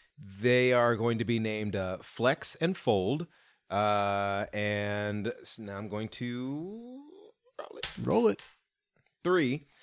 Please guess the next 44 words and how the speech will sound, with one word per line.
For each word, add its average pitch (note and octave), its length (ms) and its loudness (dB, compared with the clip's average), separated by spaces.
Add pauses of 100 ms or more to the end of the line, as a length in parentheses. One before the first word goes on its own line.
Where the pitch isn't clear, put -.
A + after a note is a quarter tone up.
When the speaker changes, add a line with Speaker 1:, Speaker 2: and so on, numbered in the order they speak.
(300)
Speaker 1:
And, A#2+ 380 2
ooh, G3 420 10
<laughs> - 60 4
okay. D3 300 6 (200)
They C3+ 160 8
are B2+ 120 8
grave B2 400 4
robbers. A2 580 2 (220)
The C3+ 100 8
dead D#3+ 340 10
can't E3+ 380 4
take E3 200 6
it C#3+ 120 2
with C3 240 4
them, E2 260 -2 (240)
uh, F#2 160 2
so A2 160 0
why A2+ 240 6
shouldn't A2 320 4
you A2 80 4
have B2 240 4
it? D#2 140 -4 (240)
The G2+ 80 0
two E3+ 240 4
of D#3+ 100 6
you C3+ 160 4
have A2+ 300 0
been G2 140 0
snatching A#2 680 0
whatever A2+ 320 2
goes A2+ 400 2
in G#2 180 -4
the G#2 60 -2
ground G2 360 0
since F#2+ 280 -4
you F#2 80 -4
were F2 80 -2
young F2+ 440 0 (220)
and G2 80 -2
have G#2 120 0
amassed G2+ 540 -2
quite - 320 0
the - 60 -6
collection. F#2+ 640 -8